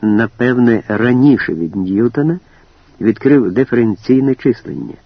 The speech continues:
У біології, а точніше в ботаніці, швед Карл Лінней, тисяча сімсот сьомий, тисяча сімсот сімдесят восьмий, упорядкував хаос,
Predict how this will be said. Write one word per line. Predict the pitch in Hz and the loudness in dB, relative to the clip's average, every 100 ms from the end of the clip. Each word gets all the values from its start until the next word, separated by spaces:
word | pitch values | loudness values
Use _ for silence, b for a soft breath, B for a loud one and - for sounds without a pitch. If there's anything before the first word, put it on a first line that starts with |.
| _ _ _ _ _ _ _ b b b | _ _ _ _ _ _ _ b b b
У | 101 | -2
біології, | 98 120 120 165 123 87 | 2 2 4 2 2 -2
а | 71 | -4
точніше | - - 107 95 92 | -8 -4 -4 -2 -2
в | 78 | -4
ботаніці, | 78 85 131 160 98 - - - _ _ _ _ _ - | -4 -4 -2 -2 -2 -8 -16 -18 _ _ _ _ _ -16
швед | - 90 127 127 | -8 -2 -2 -2
Карл | - 123 127 120 - | -4 -4 -2 -4 -2
Лінней, | 104 101 156 139 98 67 - _ _ _ _ _ _ _ - | 0 2 2 2 0 -4 -10 _ _ _ _ _ _ _ -4
тисяча | 104 - 101 95 90 | -4 -4 -4 -6 -6
сімсот | - 101 - 92 | -8 -8 -6 -8
сьомий, | - 85 85 95 135 _ - | -4 -4 -2 -4 -8 _ -6
тисяча | 82 82 - | -6 -6 -12
сімсот | - 101 92 95 | -10 -8 -4 -4
сімдесят | - 101 95 - 107 | -4 -4 -4 -4 -4
восьмий, | 107 113 127 143 b b b b b - | -4 -4 -4 -6 b b b b b -8
упорядкував | 85 104 107 120 139 139 | -2 0 0 0 0 -2
хаос, | - 160 110 62 - - | -2 -4 -4 -6 -12 -20